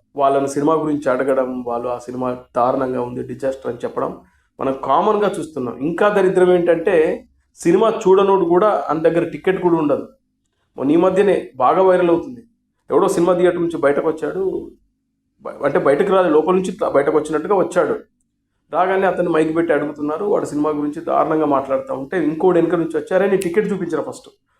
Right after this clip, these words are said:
నువ్వు సినిమా చూసి వస్తున్నావు కదా, ఇగో నేను సినిమా చూసి వచ్చాను, టికెట్ చూపిస్తూ సినిమా బాగుంది, నువ్వు ఫస్ట్ నువ్వు నీ టికెట్ చూపించరా" అంటే వాడు అక్కడి నుంచి ఎస్కేప్ అయిపోయాడు. ఇది బాగా వైరల్ అవుతుంది, మీకు Twitter-లో కానీ Facebook-లో బాగా అంటే బాగా వైరల్ అవుతుంది.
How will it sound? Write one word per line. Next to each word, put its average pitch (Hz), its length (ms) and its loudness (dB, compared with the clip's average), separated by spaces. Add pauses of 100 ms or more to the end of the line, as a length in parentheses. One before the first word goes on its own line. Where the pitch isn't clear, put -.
(120)
నువ్వు 147 60 -6
సినిమా 185 360 4
చూసి 196 120 0
వస్తున్నావు 160 360 0
కదా, 147 140 2
ఇగో 185 120 4
నేను 147 180 4
సినిమా 151 320 0
చూసి 160 160 0
వచ్చాను, 180 420 -2 (280)
టికెట్ 160 280 2
చూపిస్తూ 170 320 0
సినిమా 170 300 2
బాగుంది, 151 680 0 (260)
నువ్వు 254 200 -2
ఫస్ట్ 214 280 -2
నువ్వు 208 420 2
నీ 190 240 2
టికెట్ 214 340 0
చూపించరా" 196 380 0
అంటే 190 140 2
వాడు 208 140 2
అక్కడి 175 260 -2
నుంచి 160 500 -2
ఎస్కేప్ 190 360 2
అయిపోయాడు. 120 340 -2 (500)
ఇది 170 120 -2
బాగా 160 340 2
వైరల్ 196 240 2
అవుతుంది, 160 280 0
మీకు 127 340 -6
Twitter-లో 160 560 2
కానీ 147 280 2
Facebook-లో 143 600 -2
బాగా 120 280 2
అంటే 156 160 0
బాగా 139 240 0
వైరల్ 123 220 0
అవుతుంది. 113 320 -8